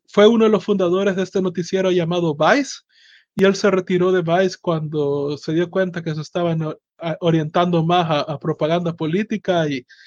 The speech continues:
y, y no le gustó lo que hizo, y prácticamente ha sido un periodista independiente. Eh, ¿cómo se llama esta cosa? Y hasta, y hace un trabajo excelente. Eh,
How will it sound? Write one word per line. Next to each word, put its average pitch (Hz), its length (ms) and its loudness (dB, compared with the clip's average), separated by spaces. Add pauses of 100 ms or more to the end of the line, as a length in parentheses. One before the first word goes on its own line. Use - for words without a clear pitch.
(460)
y, 143 220 -4 (100)
y 151 140 -2
no 180 120 4
le 180 100 6
gustó 165 280 2
lo 170 120 2
que 165 120 -2
hizo, 208 300 0
y 190 40 -4
prácticamente 180 640 -2
ha 170 60 0
sido 170 500 0 (200)
un 175 180 -2
periodista 170 520 2
independiente. 165 880 0 (920)
Eh, 135 840 2 (220)
¿cómo 170 200 0
se 170 140 -6
llama 165 100 -2
esta 165 180 -6
cosa? 170 320 -2
Y 165 120 4
hasta, - 220 -4 (180)
y 190 140 2
hace 202 180 4
un 196 60 0
trabajo 190 300 2
excelente. 170 800 0 (540)
Eh, 165 260 6